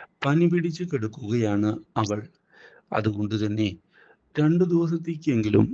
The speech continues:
വരാൻ സാധിക്കില്ല എന്നാണ് എനിക്ക് തോന്നുന്നത് എന്നുള്ള കാര്യം പറയുകയും ചെയ്യുന്നു. അപ്രതീക്ഷിതമായ ഈ കാര്യം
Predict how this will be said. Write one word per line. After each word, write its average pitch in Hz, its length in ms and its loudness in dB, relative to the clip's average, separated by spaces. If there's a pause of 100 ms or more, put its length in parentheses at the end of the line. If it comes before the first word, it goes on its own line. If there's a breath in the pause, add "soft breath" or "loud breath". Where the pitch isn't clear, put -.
വരാൻ 127 340 6
സാധിക്കില്ല 151 580 6 (120)
എന്നാണ് 104 440 8 (200)
എനിക്ക് 107 380 -6
തോന്നുന്നത് 107 520 -4 (180)
എന്നുള്ള 151 340 4
കാര്യം 104 400 4 (200)
പറയുകയും 110 640 -2
ചെയ്യുന്നു. 104 440 -2 (640 soft breath)
അപ്രതീക്ഷിതമായ 104 1000 -6 (100)
ഈ 113 160 -12
കാര്യം 104 400 -8